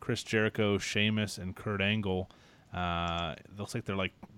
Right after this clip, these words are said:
nine ninety-seven or something, so they might have lowered the price a little bit on them, and it looked pretty good, too. The Kurt Angle looks good. The Shawn Michaels is pretty cool. Uh, I'm hoping to see those.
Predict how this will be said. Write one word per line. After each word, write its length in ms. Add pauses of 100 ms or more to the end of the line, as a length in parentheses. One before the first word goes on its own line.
(380)
nine 360
ninety-seven 640
or 100
something, 400
so 140
they 160
might 240
have 120
lowered 280
the 100
price 380
a 60
little 200
bit 160
on 200
them, 160
and 80
it 100
looked 160
pretty 220
good, 340
too. 160
The 80
Kurt 220
Angle 200
looks 200
good. 260
The 60
Shawn 260
Michaels 400
is 100
pretty 240
cool. 420 (460)
Uh, 420
I'm 140
hoping 300
to 60
see 260
those. 680